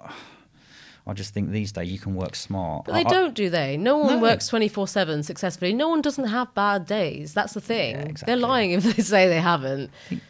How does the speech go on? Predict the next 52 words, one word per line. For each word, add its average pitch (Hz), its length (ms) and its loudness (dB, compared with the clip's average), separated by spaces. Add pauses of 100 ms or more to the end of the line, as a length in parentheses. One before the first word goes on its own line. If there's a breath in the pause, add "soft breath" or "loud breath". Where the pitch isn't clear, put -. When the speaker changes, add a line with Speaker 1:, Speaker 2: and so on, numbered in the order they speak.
Speaker 1:
you've 131 160 -4
got, 160 180 2
you've 147 160 0
gotta 160 140 2
s-, - 160 -2
you, 127 240 -4
you've 139 120 -8
gotta 156 140 2
be 101 140 0
vulnerable. 110 340 0
You've 98 80 -4
gotta - 140 -6
be 95 100 -2
open. 107 160 -2
You've 113 60 -4
gotta - 180 -4
talk 151 160 -4
about - 180 -4
these 85 160 -8
things 87 240 -6
as 80 60 -10
well 123 140 -4
and 104 100 -2
be 87 100 -6
real. 98 280 -2
I - 20 -6
think 117 140 2
that's 117 100 0
probably 117 260 -2
why 107 260 2
you've 92 160 -4
done 90 180 0
very 87 160 -4
well, 95 240 -2
because 90 420 -10
you, 85 220 -10
you, 87 220 -10
you 95 100 -8
strike - 320 -2
me 90 100 -4
as - 80 -6
someone 90 240 -6
who, 85 440 -8 (500)
who 87 100 -10
is 80 300 -10
a, 87 80 -12 (200)
a - 60 -16
human 85 460 -6
being 90 320 -6
as 87 100 -10
well 87 180 -6
as, - 460 -12